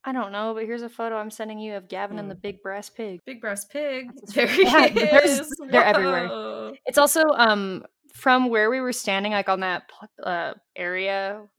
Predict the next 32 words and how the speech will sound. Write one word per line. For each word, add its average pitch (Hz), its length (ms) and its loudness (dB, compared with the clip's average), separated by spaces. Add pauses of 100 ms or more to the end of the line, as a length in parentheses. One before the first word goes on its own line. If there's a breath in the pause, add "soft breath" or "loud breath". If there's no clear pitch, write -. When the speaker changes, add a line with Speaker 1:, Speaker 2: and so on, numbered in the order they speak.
(180)
Speaker 1:
I 208 60 -8
think 247 160 -8
I 262 40 -8
sent 247 200 -12
you 202 120 -6
a - 140 -18
photo 185 220 -6
of 165 80 -12
the - 80 -12
ocean 175 280 -12
at - 100 -14
one 185 140 -10
point. - 340 -20
To 294 100 -4
the 247 120 2
left, 202 420 0
it's, 208 160 -8
like, 190 240 -4
the 180 160 -4
Seattle 175 460 -4
Aquarium, 180 680 -10 (340)
which 220 160 -6
is 202 120 -8
featured 208 360 -6
in 185 120 -10
hit 196 280 -12
game 190 220 -12
The 170 80 -10
Last 170 340 -10
of - 60 -20
Us - 160 -18
Two. - 180 -18